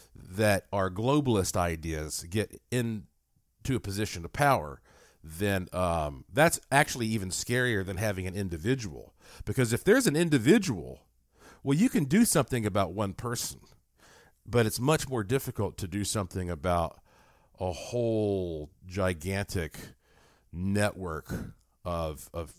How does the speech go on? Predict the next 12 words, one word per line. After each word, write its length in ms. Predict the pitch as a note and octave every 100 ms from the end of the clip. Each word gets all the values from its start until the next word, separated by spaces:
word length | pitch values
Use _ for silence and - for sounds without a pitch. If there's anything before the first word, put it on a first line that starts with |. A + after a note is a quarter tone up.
| -
people 360 | G#2+ G2 E2+ E2+
with 160 | F2
an 100 | E2+
ideology. 960 | C#2+ F#2 E2 D#2+ D#2+ D#2+ C#2+ C2 C2 - -
You 120 | E2
know, 120 | D2+
that's, 440 | D2 F#2 - - - _ _ _ _ - - _ - _ _ _ _ _ _ _ _ -
uh, 240 | D#3+ A#2 - - - - - B2+
it's 160 | A#2
like 160 | C#3+ B2+
fighting 440 | - C#3+ C#3+ C#3
a, 300 | B2 A2+ G2+